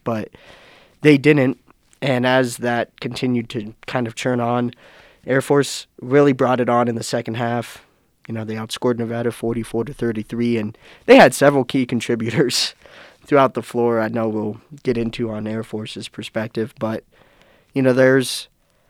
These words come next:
coming out of that first game, heading into that second game, like you said, it was just kinda like a tale of two teams in so many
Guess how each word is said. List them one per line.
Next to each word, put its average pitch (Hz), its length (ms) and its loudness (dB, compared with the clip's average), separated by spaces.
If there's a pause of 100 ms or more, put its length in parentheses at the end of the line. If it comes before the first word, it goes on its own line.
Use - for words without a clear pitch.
(680)
coming 180 340 4
out 131 200 2
of 135 80 0
that 117 180 2
first 127 300 -2
game, 123 200 0
heading 120 260 -2
into 120 160 0
that 107 180 -6
second 113 320 -6
game, 110 200 -8
like 117 200 -6
you 120 80 -4
said, 107 220 -6
it 104 40 -4
was 117 140 -4
just 151 160 -4
kinda 196 180 0
like 135 180 0
a - 60 -4
tale 131 320 -2
of 113 140 -4
two 135 160 -2
teams 127 420 -2
in 117 100 -8
so - 160 -4
many 117 360 -4